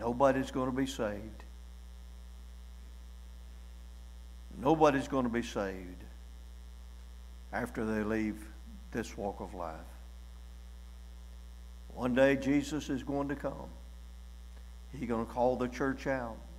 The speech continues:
We're gonna be gone. We're going to a, we're going for a honeymoon.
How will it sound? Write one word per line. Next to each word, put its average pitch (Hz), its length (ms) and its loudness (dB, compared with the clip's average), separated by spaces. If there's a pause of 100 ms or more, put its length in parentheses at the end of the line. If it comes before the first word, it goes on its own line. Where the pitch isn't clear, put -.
We're 123 140 0
gonna 120 200 4
be 123 120 2
gone. 127 400 2 (1040)
We're 135 100 6
going 131 320 6
to 123 140 6
a, 113 60 2 (200)
we're 127 160 0
going 127 300 4
for 127 100 2
a 123 80 6
honeymoon. 120 520 2